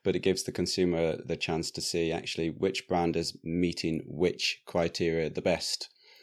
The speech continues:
Um, it's not just, "Oh, this is a really great brand, it's everything on sustainable," but it's like, actually, these are really good.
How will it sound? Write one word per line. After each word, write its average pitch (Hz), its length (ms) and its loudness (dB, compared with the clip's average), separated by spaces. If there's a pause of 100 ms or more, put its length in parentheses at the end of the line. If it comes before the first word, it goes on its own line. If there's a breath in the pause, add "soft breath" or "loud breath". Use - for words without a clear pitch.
(140 loud breath)
Um, 80 520 0
it's - 220 -6
not 87 160 -2
just, - 420 -2
"Oh, 123 140 8
this 117 160 4
is 101 60 0
a 98 80 2
really 90 180 6
great 85 240 0
brand, 82 280 0
it's 82 100 -6
everything 76 260 -8
on 80 60 -4
sustainable," 82 460 -4
but 76 140 -4
it's 76 160 -6
like, 76 140 -2
actually, 87 320 -2
these 98 180 0
are 90 80 0
really 92 380 4
good. 85 340 2